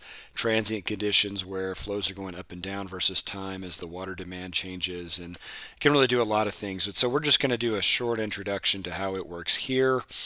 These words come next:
Um, so we're looking right now at the window here for E P A net, and it looks like a lot of other software packages.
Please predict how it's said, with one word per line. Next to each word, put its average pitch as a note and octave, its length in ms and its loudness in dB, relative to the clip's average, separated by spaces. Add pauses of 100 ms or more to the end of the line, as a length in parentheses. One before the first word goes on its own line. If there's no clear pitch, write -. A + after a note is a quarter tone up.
(520)
Um, G2 460 0
so - 180 6
we're G2+ 220 -4
looking A#2 400 -4
right G#2+ 240 -2
now G#2 440 -2
at G2+ 480 -2
the F#2 540 -8
window A2+ 400 0
here G#2+ 220 -2
for G#2 160 -4
E G2+ 120 -8
P G2 220 -6 (100)
A G2 40 -2
net, G2 320 -2
and G#2 200 -4
it C3 120 0
looks C#3+ 260 8
like A2 220 4
a - 20 -4
lot G2+ 160 0
of F#2+ 60 -8
other F#2 180 -8
software F#2 540 2
packages. F#2+ 880 2